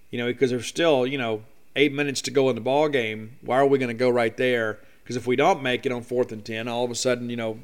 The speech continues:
you're, it's basically a white flag. State gets the ball and, uh, you know, basically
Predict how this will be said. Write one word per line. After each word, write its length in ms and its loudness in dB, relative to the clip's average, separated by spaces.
you're, 180 0
it's 160 -8
basically 540 0
a 80 -2
white 260 -6
flag. 440 -8
State 360 2
gets 200 2
the 80 -2
ball 480 2
and, 300 -6
uh, 320 -4
you 80 -10
know, 120 -6
basically 720 0